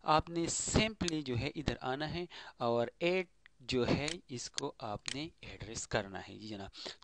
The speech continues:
जब ही मैं address कर देता हूँ, control plus S से कर देता हूँ। अब आता हूँ जी जनाब, मैं पेज को रिफ्रेश कर देता हूँ तो ये ठीक हो जाएगा। जी जनाब, तो ये ठीक हो ज-, हो गया। तो मसला यही था कि हमने क्या किया था जी जनाब,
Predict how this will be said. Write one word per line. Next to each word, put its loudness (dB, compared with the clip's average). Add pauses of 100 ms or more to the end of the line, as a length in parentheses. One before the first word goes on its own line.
जब 8
ही 2
मैं 0
address -2
कर -4
देता -2
हूँ, -2
control -2
plus -2
S -4
से -2 (540)
कर 8
देता 4
हूँ। 4
अब -2 (120)
आता 2
हूँ 0
जी -4
जनाब, 0 (1040)
मैं 2
पेज 2
को 0
रिफ्रेश 4
कर 0
देता 0
हूँ -4
तो -8
ये 0
ठीक -2
हो -2
जाएगा। -4 (360)
जी 6
जनाब, 4
तो 0
ये 4
ठीक -4
हो -2
ज-, -6
हो -2
गया। -4 (760)
तो 10 (420)
मसला 10
यही 8
था 4 (440)
कि 8 (100)
हमने 4
क्या 6
किया 6
था 4
जी -2
जनाब, 2